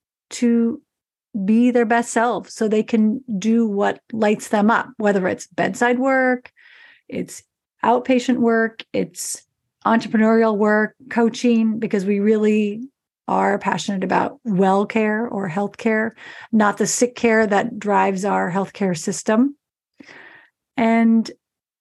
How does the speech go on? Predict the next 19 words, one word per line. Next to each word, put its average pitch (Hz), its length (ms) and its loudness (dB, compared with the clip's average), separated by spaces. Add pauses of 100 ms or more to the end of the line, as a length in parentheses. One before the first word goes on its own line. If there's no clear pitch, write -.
(280)
I 214 140 2
think 214 360 -2
you're 208 340 -4
on 190 180 2
a 185 60 0
great - 320 -2
path 202 400 0 (140)
to 185 640 -2 (140)
show 226 320 2
your 220 180 4
true 233 220 2
self 190 500 -2
and 202 220 0
make 190 160 0
a 185 40 0
difference 185 360 -4
in 196 60 -4
the 185 80 -2
world. - 300 -4